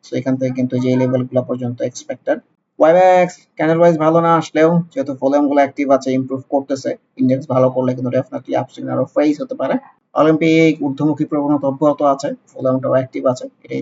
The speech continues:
দেখতে চাই যে আপসুইংটা কোথায় গিয়ে শেষ হয়। So ইন্ডেক্স যে কয়দিন প্লে করবে, আমার কাছে মনে হয় যে অলিম্পিকটাও ভালো প্লে করা উচিত। ম্যাচুরড স্টক যে কোনো সময় সেল সিনারিও হয়ে কিন্তু কারেকশনে চলে আসতে পারে। ব্যাংক সেক্টরের রিফ্লেকশন কিন্তু খুব একটা ভালো মনে হচ্ছে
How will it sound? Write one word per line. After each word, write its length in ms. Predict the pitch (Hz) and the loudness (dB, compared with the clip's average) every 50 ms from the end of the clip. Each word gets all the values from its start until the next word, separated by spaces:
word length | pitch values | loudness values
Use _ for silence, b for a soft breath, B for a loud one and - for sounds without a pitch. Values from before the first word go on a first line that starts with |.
| - 262 | -6 -6
দেখতে 180 | - - - - 127 | -6 -6 -8 -8 -6
চাই 120 | 135 - 247 - _ _ _ _ - | -6 -8 -8 -10 _ _ _ _ -14
যে 60 | 127 123 120 | -10 -10 -10
আপসুইংটা 340 | 120 - - 131 127 127 131 - 131 | -10 -12 -16 -18 -18 -18 -16 -16 -14
কোথায় 220 | 131 - 127 131 131 | -10 -8 -6 -6 -6
গিয়ে 120 | 131 131 - | -8 -10 -10
শেষ 140 | 127 127 131 135 | -10 -12 -10 -10
হয়। 100 | - 294 _ _ _ _ _ _ _ _ - | -10 -12 _ _ _ _ _ _ _ _ -8
So 60 | - 165 175 185 | -4 -2 -2 -2
ইন্ডেক্স 320 | 185 185 220 240 247 - - _ - - _ - 147 | 0 0 0 0 0 -2 -8 _ -20 -20 _ -2 0
যে 80 | 156 156 | 0 2
কয়দিন 240 | 180 160 151 165 165 151 - | 2 2 2 2 -2 -2 0
প্লে 100 | 156 156 156 - | 0 0 2 2
করবে, 160 | 160 160 156 151 143 | 2 2 2 2 2
আমার 120 | 139 135 143 | 0 0 -2
কাছে 160 | 139 - 143 135 135 | -4 -4 -2 -2 0
মনে 120 | 135 131 127 123 | 0 0 0 -2
হয় 160 | 127 127 127 - _ _ _ _ _ _ _ | -2 -4 -6 -10 _ _ _ _ _ _ _
যে 60 | - 123 123 | -4 0 0
অলিম্পিকটাও 500 | 135 135 127 131 143 135 - - 131 131 160 - | 2 0 0 -2 -6 -6 -2 0 0 0 0 0
ভালো 160 | 143 143 143 135 139 | -2 -2 -2 -2 -2
প্লে 100 | 143 139 135 135 - | 0 0 0 0 0
করা 160 | 131 131 131 135 135 | 2 2 2 2 0
উচিত। 200 | 139 - 143 139 - _ _ _ _ _ _ _ _ _ _ _ _ _ - | -2 -4 -6 -6 -6 _ _ _ _ _ _ _ _ _ _ _ _ _ -4
ম্যাচুরড 440 | 147 139 139 139 139 135 165 160 156 - | 0 2 4 4 4 2 2 0 -2 -2
স্টক 220 | - - 165 156 - - _ _ _ - | 2 4 4 4 2 -2 _ _ _ -8
যে 60 | 139 139 | -6 -2
কোনো 120 | 147 151 147 | -2 -2 0
সময় 180 | 147 156 151 135 | 0 0 -2 0
সেল 140 | 143 143 139 139 | 0 -2 -2 -2
সিনারিও 280 | - 143 143 139 139 143 135 | -2 -2 0 0 -2 -2 0
হয়ে 160 | 135 135 135 135 135 135 | 0 2 2 2 0 -2
কিন্তু 140 | 135 131 131 131 | -4 -6 -4 -2
কারেকশনে 380 | 123 131 131 - - 135 135 135 | -4 -4 -4 -6 -4 -6 -4 -4
চলে 160 | 143 143 143 139 139 | -2 0 0 0 0
আসতে 160 | - - 135 127 | 0 -4 -8 -4
পারে। 140 | 139 147 233 294 - _ _ _ _ - - | -4 -2 -2 -4 -6 _ _ _ _ -4 0
ব্যাংক 160 | 160 160 170 170 175 | 2 2 2 0 -2
সেক্টরের 300 | 202 185 - 185 180 180 185 | -4 -2 2 4 4 6 6
রিফ্লেকশন 440 | 180 175 170 170 165 160 - 180 170 165 151 - | 4 2 2 2 0 2 2 0 0 2 2 0
কিন্তু 160 | 165 160 165 - | 0 -2 -4 -2
খুব 100 | 156 160 160 | -2 -2 0
একটা 120 | - 156 143 131 | 0 -2 -2 0
ভালো 120 | 139 151 165 160 160 | 2 2 2 2 2
মনে 140 | 160 160 151 143 | 2 2 2 2
হচ্ছে 200 | 135 127 - | 0 -2 -4